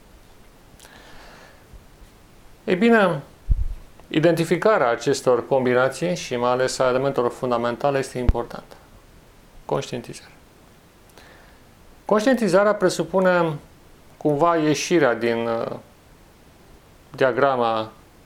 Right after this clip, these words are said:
eu și ceilalți, sau eu și lumea, de așa manieră încât să ne obiectivizăm, să ne vedem cumva din exterior,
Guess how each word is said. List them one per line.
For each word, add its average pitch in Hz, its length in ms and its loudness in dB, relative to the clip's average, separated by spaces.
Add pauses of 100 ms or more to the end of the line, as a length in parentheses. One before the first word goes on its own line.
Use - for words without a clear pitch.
(1120)
eu 147 300 2
și 139 180 -2
ceilalți, 147 680 0
sau - 260 -4
eu 131 120 2
și 123 180 -6
lumea, 135 360 -2 (2250)
de 160 120 -2
așa 165 180 0
manieră 185 420 4
încât 170 200 2
să 175 120 -2
ne 165 60 2
obiectivizăm, 160 800 0
să - 160 -2
ne 139 140 2
vedem 135 540 0 (340)
cumva 160 280 0
din 151 240 -4
exterior, 131 640 -4